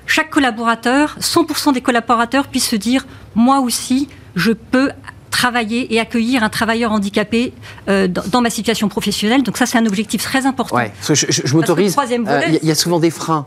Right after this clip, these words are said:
Speaker 1: Tout à fait.
Speaker 2: Dans un
Speaker 1: Tout à
Speaker 2: service,
Speaker 1: fait.
Speaker 2: dans un bureau, et là, on sort des J O, on se dit, bah, mon
Speaker 1: Mm.
Speaker 2: bureau est pas adapté, vous voyez bien qu'une personne handicapée pourra pas venir, le poste n'est pas fait pour elle. Enfin, tous ces sujets qui sont sur la table. Vous, vous dites,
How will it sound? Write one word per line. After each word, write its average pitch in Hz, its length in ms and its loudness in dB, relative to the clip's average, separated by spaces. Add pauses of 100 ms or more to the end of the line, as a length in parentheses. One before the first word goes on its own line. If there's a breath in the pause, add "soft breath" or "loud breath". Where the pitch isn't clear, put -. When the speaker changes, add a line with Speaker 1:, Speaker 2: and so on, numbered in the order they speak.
(140)
Speaker 1:
Tout - 160 -12
à 240 80 0
fait. 127 80 -2
Speaker 2:
Dans 156 260 0
un 160 40 0
Speaker 1:
Tout 147 60 -2
à - 20 -6
Speaker 2:
service, 147 400 -2
Speaker 1:
fait. - 40 -8
Speaker 2:
dans 123 140 -2
un 127 80 0
bureau, 131 300 2
et 117 80 -2
là, 120 120 0
on 110 140 -6
sort 131 280 -2
des 117 100 0
J 120 200 0
O, 156 240 4
on 120 140 0
se 110 80 -4
dit, 151 260 2 (320 loud breath)
bah, - 60 -4
mon 120 140 2
Speaker 1:
Mm. 117 80 0
Speaker 2:
bureau 117 240 2
est 214 80 0
pas 120 120 -2
adapté, 127 440 0
vous 135 80 -2
voyez 117 180 2
bien 117 220 -2
qu'une 131 180 0
personne 120 300 -2
handicapée 110 340 -2
pourra 113 240 -2
pas 147 140 -2
venir, 170 360 0
le 156 140 4
poste 127 320 -2
n'est 113 160 0
pas 120 120 -2
fait 135 100 0
pour 175 180 -2
elle. 170 80 -4 (300 loud breath)
Enfin, 147 160 -2
tous 254 200 2
ces 196 140 0
sujets 196 300 0
qui 180 100 -4
sont 160 140 0
sur 160 120 -2
la 147 120 0
table. 120 200 -2
Vous, 185 140 4
vous 208 140 4
dites, 233 320 2